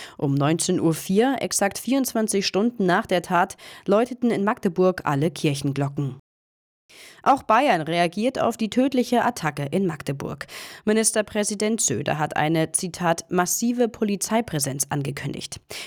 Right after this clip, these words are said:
Ziel sei es, die bayerischen Weihnachtsmärkte noch sicherer zu machen. Söder betonte aber auch, dass die Freude, die Märkte zu besuchen, dadurch nicht beeinträchtigt werden soll.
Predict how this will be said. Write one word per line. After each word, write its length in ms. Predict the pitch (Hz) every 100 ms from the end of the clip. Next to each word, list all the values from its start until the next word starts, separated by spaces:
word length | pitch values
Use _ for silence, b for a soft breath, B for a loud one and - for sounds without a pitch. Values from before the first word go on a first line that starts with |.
| B
Ziel 260 | - 240 277
sei 280 | 180 185 240
es, 200 | 240 -
die 140 | 214
bayerischen 480 | 180 214 254 - 190
Weihnachtsmärkte 720 | 175 233 190 - 165 175 190
noch 160 | 202 247
sicherer 460 | - 269 160 107
zu 160 | - 117
machen. 340 | 139 - - - B B B
Söder 380 | B 165 175 202
betonte 520 | 180 - 185 208 214
aber 320 | 175 175 175 156
auch, 280 | 196 233 - B B
dass 200 | 220 208
die 100 | 214
Freude, 460 | - 170 190 277 226
die 120 | 170
Märkte 360 | 151 165 - 180
zu 200 | - 175
besuchen, 540 | 165 190 214 - 233
dadurch 400 | 170 214 254 -
nicht 240 | 226 -
beeinträchtigt 800 | - 254 226 226 147 139 151 -
werden 260 | 147 147 143
soll. 260 | 151 135